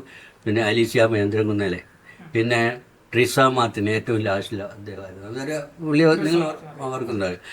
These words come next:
പുള്ളിയൊക്കെ വളരെ എഫിഷ്യൻ്റ് ആയിരുന്നു. ഈ കുട്ടികൾക്ക് വേണ്ടി ജീവിച്ചിരിക്കുന്ന ഒരു അധ്യാപക വൃന്ദമായിരുന്നു അന്ന് ഇവിടെ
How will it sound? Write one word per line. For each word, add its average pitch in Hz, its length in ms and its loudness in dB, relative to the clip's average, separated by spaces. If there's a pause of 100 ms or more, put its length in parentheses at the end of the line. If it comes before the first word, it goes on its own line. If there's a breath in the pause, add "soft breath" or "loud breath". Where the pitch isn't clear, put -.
(160 loud breath)
പുള്ളിയൊക്കെ 113 360 4 (200)
വളരെ 143 360 4 (120)
എഫിഷ്യൻ്റ് 147 460 0
ആയിരുന്നു. 90 260 -6 (200)
ഈ 135 40 -6 (100)
കുട്ടികൾക്ക് 175 600 4 (120)
വേണ്ടി 147 300 6
ജീവിച്ചിരിക്കുന്ന 127 800 0
ഒരു 107 60 0
അധ്യാപക 120 480 0 (100)
വൃന്ദമായിരുന്നു 101 520 -2
അന്ന് 90 140 -6
ഇവിടെ 95 160 -4